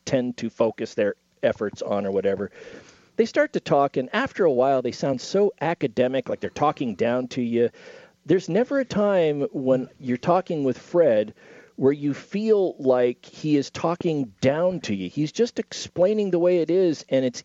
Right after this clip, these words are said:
easy to understand. And you just feel like you're talking to a guy who knows what he's talking about, but doesn't think he's better than you because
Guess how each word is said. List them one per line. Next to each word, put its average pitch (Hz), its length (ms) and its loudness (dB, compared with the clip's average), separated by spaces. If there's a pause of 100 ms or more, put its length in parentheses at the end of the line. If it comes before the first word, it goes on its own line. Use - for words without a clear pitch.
easy 180 320 -4
to 160 180 2
understand. 135 840 -2 (500)
And 147 800 0 (160)
you 139 160 -6
just - 220 -10
feel 180 180 2
like 175 160 2
you're 160 60 -4
talking 175 320 0
to 160 100 4
a 156 60 -2
guy 156 260 2
who 139 240 -2 (100)
knows 180 380 2
what 214 80 4
he's 196 140 -8
talking 220 340 0
about, 143 380 2
but 143 160 2 (160)
doesn't 165 260 0 (160)
think 170 160 -2
he's 135 140 -6
better 135 300 2
than 117 200 -2
you 123 180 -4
because 127 560 -4